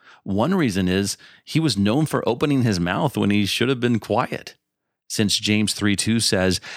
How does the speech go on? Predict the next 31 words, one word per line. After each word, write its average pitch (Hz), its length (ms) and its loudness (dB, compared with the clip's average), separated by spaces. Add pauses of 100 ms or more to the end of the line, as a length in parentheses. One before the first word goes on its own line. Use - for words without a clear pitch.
(100)
"If - 180 -2
anyone 123 300 2
does 101 160 2
not 107 220 0
stumble 107 400 2
in 87 160 0
word, 107 420 2
he 107 140 -2
is 98 100 2
a 92 60 0
perfect 107 420 -2
man, 101 380 0
able 110 240 0
also 104 320 0
to 90 80 0
bridle 92 380 0
the 90 100 0
whole 98 160 2
body," 87 500 0 (480)
most 117 300 0
of 131 100 -2
us 131 140 0
identify 127 500 0
with 82 180 0
Peter 67 380 -6
because 110 320 -2
we 143 140 0
have 160 180 0
the 143 80 0
same 131 300 0
problem. 135 460 -2